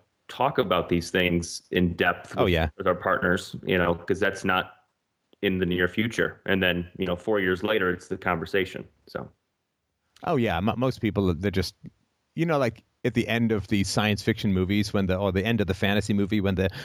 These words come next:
Speaker 2: wizard citadel is exploding and everyone is running and there's all this crap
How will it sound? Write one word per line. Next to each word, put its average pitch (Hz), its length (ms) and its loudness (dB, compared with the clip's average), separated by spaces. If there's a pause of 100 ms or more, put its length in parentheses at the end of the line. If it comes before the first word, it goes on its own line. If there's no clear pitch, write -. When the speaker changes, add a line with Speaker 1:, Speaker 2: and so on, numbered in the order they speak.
(140)
Speaker 2:
wizard 110 360 0
citadel 110 520 0
is 101 140 2
exploding 113 680 0 (280)
and 104 160 2
everyone 110 360 0
is 90 120 0
running 104 420 2 (560)
and 104 160 2
there's 101 140 2
all 107 120 2
this 98 200 0
crap 107 480 -2